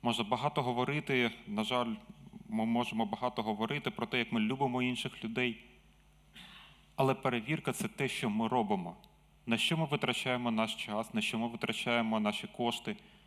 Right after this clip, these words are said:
на всі ресурси, які нам Бог дає. Пам'ятаєте, як в притчі з талантами, Бог дає нам, кожному з нас, е, якісь, е, я-,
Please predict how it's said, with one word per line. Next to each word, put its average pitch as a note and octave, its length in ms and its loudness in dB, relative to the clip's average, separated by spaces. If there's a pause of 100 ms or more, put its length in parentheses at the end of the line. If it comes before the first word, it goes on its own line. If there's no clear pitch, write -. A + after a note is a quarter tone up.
(500)
на G#2+ 380 0
всі C#3 220 -2
ресурси, B2+ 460 -2
які G#2+ 180 0
нам G2+ 180 -2
Бог G2+ 220 0
дає. G2+ 340 -4 (2250)
Пам'ятаєте, C3+ 320 0
як A#2+ 100 -6
в - 40 -20
притчі - 340 -2
з A2+ 60 -4
талантами, A#2 760 2
Бог G#2+ 340 0
дає A#2+ 380 2
нам, A#2 180 0
кожному C3+ 480 0
з G#2 80 -6
нас, B2+ 420 0 (920)
е, G#2+ 420 -2 (280)
якісь, A2+ 460 -4 (260)
е, G#2+ 280 0
я-, A2 340 -4